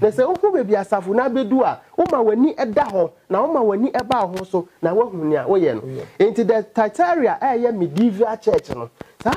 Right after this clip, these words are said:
Speaker 1: time no, ɛna ɛsan esum no nti, nnipa apere ɛpɛ hann.
Speaker 2: Okay.
Speaker 1: Obiara fi wɔ, obiara hu sɛ fi deɛ nkɔ yie.
Speaker 2: Nkɔ yie.
Speaker 1: Enti yɛpere apɛ hann.
Speaker 2: Mhm.
Speaker 1: Enti yɛpere apɛ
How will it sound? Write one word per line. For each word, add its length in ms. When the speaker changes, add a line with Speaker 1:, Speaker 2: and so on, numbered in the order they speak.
Speaker 1:
time 360
no, 280
ɛna 260
ɛsan 280
esum 320
no 260
nti, 180
nnipa 520
apere 380
ɛpɛ 280
hann. 320
Speaker 2:
Okay. 260
Speaker 1:
Obiara 480
fi 140
wɔ, 260
obiara 320
hu 80
sɛ 200
fi 120
deɛ 140
nkɔ 220
yie. 140
Speaker 2:
Nkɔ 340
yie. 0
Speaker 1:
Enti 240
yɛpere 420
apɛ 140
hann. 180
Speaker 2:
Mhm. 220
Speaker 1:
Enti 380
yɛpere 520
apɛ 320